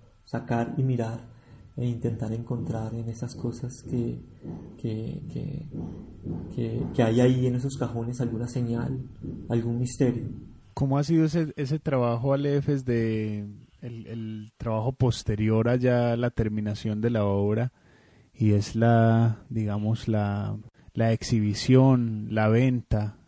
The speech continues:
Speaker 2: la muestra, el compartir esa obra. ¿Cómo ha sido ese proceso? ¿Cómo empezaste a hacerlo? ¿Fue difícil? Eh, ¿cómo, cómo resolviste tu vida y tu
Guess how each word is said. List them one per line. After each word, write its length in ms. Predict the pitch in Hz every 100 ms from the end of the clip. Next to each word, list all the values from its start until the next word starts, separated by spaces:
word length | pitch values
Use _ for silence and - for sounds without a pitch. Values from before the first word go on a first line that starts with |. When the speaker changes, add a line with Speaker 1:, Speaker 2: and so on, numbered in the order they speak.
| -
Speaker 2:
la 160 | 110 107
muestra, 800 | 110 120 123 - 120 110 107 -
el 160 | 107
compartir 680 | - 110 107 107 104 - 120
esa 260 | 117 - 120
obra. 360 | 120 117 113 - - - _
¿Cómo 380 | - 120 127 135
ha 80 | 143
sido 240 | - 143
ese 140 | 139 139
proceso? 540 | 117 113 123 131 139
¿Cómo 240 | - 117 123
empezaste 1040 | 123 113 - 120 117 - 127 127 127 123
a 240 | - 113 110
hacerlo? 640 | 107 127 127 135 131 131 - _ - - _ _
¿Fue 220 | - 117
difícil? 840 | 120 123 139 143 - 143 139 131 - -
Eh, 400 | 110 107 104 104 104 - - - - _ -
¿cómo, 320 | 123 123 131
cómo 220 | - 127
resolviste 1040 | 127 127 117 110 117 117 - 127 123 127 123
tu 180 | - 113
vida 280 | 123 135 135
y 80 |
tu 120 | 120